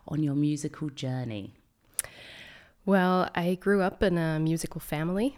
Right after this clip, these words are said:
Speaker 2: Both of my parents were professors at the music school in, uh, in Basel. And, uh, yeah, music was always a part of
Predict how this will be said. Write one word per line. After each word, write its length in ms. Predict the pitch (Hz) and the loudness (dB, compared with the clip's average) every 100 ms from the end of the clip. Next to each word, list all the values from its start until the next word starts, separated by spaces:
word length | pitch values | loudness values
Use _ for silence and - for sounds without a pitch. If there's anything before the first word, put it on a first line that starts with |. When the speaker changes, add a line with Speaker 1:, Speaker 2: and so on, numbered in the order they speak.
| - | -4
Speaker 2:
Both 220 | 160 165 | -4 -2
of 60 | |
my 120 | 165 165 | -2 -2
parents 500 | - 151 151 156 - | -2 -4 -4 -6 -6
were 200 | 156 147 | -6 -4
professors 680 | - 160 139 - 165 175 | -8 -6 -6 -4 -6 -6
at 160 | 143 - | -8 -6
the 60 | |
music 340 | 156 156 160 - | -6 -4 -6 -8
school 380 | - 165 170 - | -6 -4 -4 -4
in, 260 | 151 147 | -6 -6
uh, 260 | 143 139 135 | -6 -6 -8
in 140 | - 151 | -8 -6
Basel. 500 | 143 143 - 240 - - - - - - - | -6 -6 -4 -4 -6 -18 -20 -20 -20 -12 -6
And, 480 | 160 156 160 165 | -2 -2 -2 -2
uh, 220 | 156 147 143 | -2 -4 -4
yeah, 140 | 147 151 | -4 -2
music 360 | 151 160 156 | -2 -4 -6
was 140 | 143 147 | -4 -4
always 240 | 151 151 | -4 -4
a 40 | |
part 320 | 143 147 143 - _ _ - | -6 -8 -10 -14 _ _ -8
of 420 | 160 143 - - | -6 -6 -10 -14